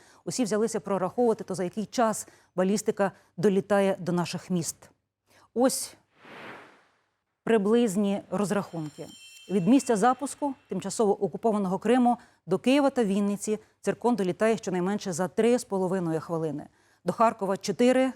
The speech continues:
до Львова — за п'ять і найменше часу у мешканців південних областей — до хвилини.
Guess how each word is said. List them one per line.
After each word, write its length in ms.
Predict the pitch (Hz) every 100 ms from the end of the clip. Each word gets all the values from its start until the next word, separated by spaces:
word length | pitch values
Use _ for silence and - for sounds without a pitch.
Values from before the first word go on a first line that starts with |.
| _
до 140 | 165
Львова — 460 | 190 185 208 185 170
за 140 | 160 175
п'ять 500 | 180 226 240 - -
і 240 | 190 190 - - -
найменше 440 | 220 226 254 240
часу 380 | 202 233 233 - -
у 80 |
мешканців 540 | 202 214 - 208 202 202
південних 640 | 214 190 185 214 202 -
областей — 520 | 180 170 165 - 160 156
до 160 | 160
хвилини. 480 | - 214 196 170 156